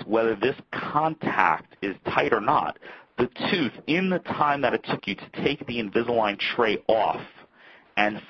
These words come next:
floss it, has flexed slightly to the buccal. And when it flexes slightly to the buccal like that, when you floss it, all of a sudden you get an open contact,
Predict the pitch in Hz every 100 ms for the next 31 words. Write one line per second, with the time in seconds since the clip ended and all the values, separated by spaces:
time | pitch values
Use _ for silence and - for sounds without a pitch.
0 | - 151 202 202 95 - 131 120 - -
1 | - 165 175 - - - - _ - -
2 | 110 113 120 127 117 120 _ - 120 95
3 | 110 - 107 160 185 76 - - - -
4 | - 113 113 117 117 104 - 139 - -
5 | 90 - 107 120 113 113 - - 113 -
6 | 104 98 - 165 - 110 113 110 107 -
7 | - 165 202 98 - 147 160 131 113 104
8 | 113 117 113 120 101 - 95 - 101 165
9 | 175 113 -